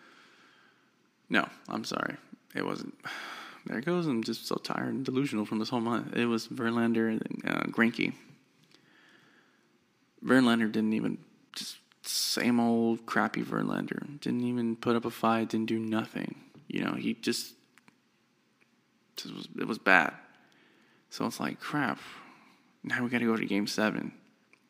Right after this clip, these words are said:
We're all hoping. I even said so. It's like, "Astros in six. We're gonna, we're gonna do it. We're gonna take it here at home, and we're gonna party,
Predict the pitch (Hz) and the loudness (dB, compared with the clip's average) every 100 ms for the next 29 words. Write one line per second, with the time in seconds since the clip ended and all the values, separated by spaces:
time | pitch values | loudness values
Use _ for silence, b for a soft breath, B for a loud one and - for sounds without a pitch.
0 | _ _ _ - 123 101 113 120 123 117 | _ _ _ -8 -2 2 4 2 2 2
1 | 110 110 - 120 120 110 120 117 - - | 2 0 2 4 2 0 -2 -2 -4 -4
2 | - - - - - 58 - 50 - - | -4 -2 -2 -4 -6 -6 -4 -4 -4 -6
3 | - - - 110 69 - 92 - b b | -6 -4 -4 -4 -2 -2 -2 -4 b b
4 | b b b b - 110 104 101 131 147 | b b b b -4 0 2 2 2 4
5 | 151 151 135 120 120 127 - - - - | 4 4 2 0 0 -4 -12 -20 -20 -20
6 | - 107 101 - 120 117 117 120 | -8 -4 -2 0 4 4 4 0